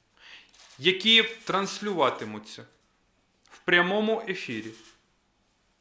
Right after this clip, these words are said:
так само, як транслювалось призначення єврокомісарів в Європейській комісії. Кожен кандидат на десять хвилин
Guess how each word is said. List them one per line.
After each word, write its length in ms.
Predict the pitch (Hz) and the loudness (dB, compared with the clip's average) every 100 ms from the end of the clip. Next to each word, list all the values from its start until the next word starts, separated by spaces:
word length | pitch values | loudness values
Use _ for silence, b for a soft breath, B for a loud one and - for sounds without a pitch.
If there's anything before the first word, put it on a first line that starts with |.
| _ _ _ _ _ | _ _ _ _ _
так 220 | - 156 - | 2 2 2
само, 500 | - 175 190 214 - - - - - _ _ _ | 2 2 2 -6 -12 -20 -20 -20 -20 _ _ _
як 240 | - 156 156 | -4 -4 -2
транслювалось 760 | 175 170 - 175 180 151 147 | -4 -4 -2 0 2 0 -2
призначення 920 | - 160 143 156 135 - 113 107 104 - | -4 -6 -4 -2 -2 -2 -10 -10 -10 -10
єврокомісарів 880 | 127 143 135 131 127 123 - 143 170 190 - - - - | -8 -6 -6 -6 -8 -8 -4 -4 -4 -8 -14 -20 -20 -16
в 40 | |
Європейській 580 | 127 123 120 113 110 131 | -10 -10 -8 -10 -10 -16
комісії. 420 | - 110 92 - - - - - _ _ _ - - - _ _ _ _ _ _ _ _ _ _ b b b | -14 -14 -14 -18 -20 -20 -20 -20 _ _ _ -20 -20 -20 _ _ _ _ _ _ _ _ _ _ b b b
Кожен 340 | - 226 226 220 | 4 4 4 -2
кандидат 720 | 220 208 185 156 113 - - _ _ _ _ _ _ _ _ _ _ _ _ _ b b | -4 -4 -6 -2 -2 -2 -10 _ _ _ _ _ _ _ _ _ _ _ _ _ b b
на 160 | 151 | 2
десять 440 | 160 202 214 220 - | 4 4 4 0 -8
хвилин 480 | - 190 131 104 | -6 -6 -4 -6